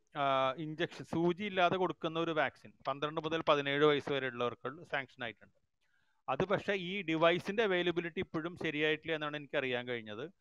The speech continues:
അതുകൊണ്ട് vaccine available ആണ്, device available അല്ല. device ചെറിയൊരു stapler പോലത്തെ ഒരെണ്ണമാണ്.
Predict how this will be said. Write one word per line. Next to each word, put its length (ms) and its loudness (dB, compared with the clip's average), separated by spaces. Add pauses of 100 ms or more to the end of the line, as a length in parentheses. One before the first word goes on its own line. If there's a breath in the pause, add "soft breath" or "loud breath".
(160)
അതുകൊണ്ട് 360 -4
vaccine 380 2
available 380 6
ആണ്, 140 4
device 440 2
available 340 2
അല്ല. 140 0
device 320 -6
ചെറിയൊരു 260 0
stapler 480 0
പോലത്തെ 340 2
ഒരെണ്ണമാണ്. 420 -6